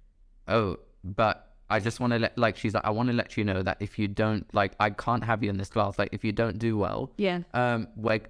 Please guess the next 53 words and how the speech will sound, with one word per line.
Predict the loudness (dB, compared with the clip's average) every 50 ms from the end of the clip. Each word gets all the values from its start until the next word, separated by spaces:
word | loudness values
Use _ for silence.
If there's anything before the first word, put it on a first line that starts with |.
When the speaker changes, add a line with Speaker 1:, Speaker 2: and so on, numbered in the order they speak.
| -2 0
Speaker 1:
I'm | 2 2 2
gonna | 2 0 0
force | 0 0 -2 -2 0 -2
you | -4 -4
to | -4 -4
drop, | -2 0 0 0 -2 -4 -2 0
like, | 0 0 0 0
maths | 0 0 0 -2 -4 -4 -2
as | -2 0
an | 0 0
A | 2 2 2
level." | 2 0 0 0 -4 -4 -6 -8 -14
Speaker 2:
Mm. | -20 -20 -20 -20 -12 -4 0
Speaker 1:
Um, | 2 2 4 2 2 0 -2 -4 -10 -14 -20 -20 -20 -20 _ -20 _ _ 4
but | 4 4 4 0 -8 -14 -6
what | 0 0 0 0 0
was | 0 -2 -2 0
weird | 0 2 2 2
at | 2 0
the | -2
time | -4 -4 -2 -2 0 0 -2
is | -2 -6 -10 -16 -20 -20 -10 -4
I | -2 -2
just, | -2 -2 -4 -8 -8 -8 -10 -12 -8 -6
that, | -6 -6 -6 -10
that, | -12 -10 -8 -6
like, | -6 -6
I | -6
got | -6 -4 -2
my | 0 0
G | 0 0 -2
C | -2 -4 -6
S | -6 -6 -8 -10
E |
grades. | -8 -6 -4 -4 -4 -6 -8
I | -12 -14 -12
kinda | -10 -8 -8 -8
just, | -8 -10 -14 -16 -16 -16 -4 -2
you | -2 0
know, | 0 0
it | 0
wasn't | 0 0 0 0 -2 0
great, | 2 4 4 4 4
I'll | 4 4 4
be | 4 2 2
honest | 4 2 0 0 -2 -4
with | -4 -2
you. | -2 0 -2 -2 -4 -8 -14 -16
Speaker 2:
Yeah. | -16 -8 -4
Speaker 1:
Um, | 0 0 2 2 2
it | 0
was, | 2 2
like, | 2 2 0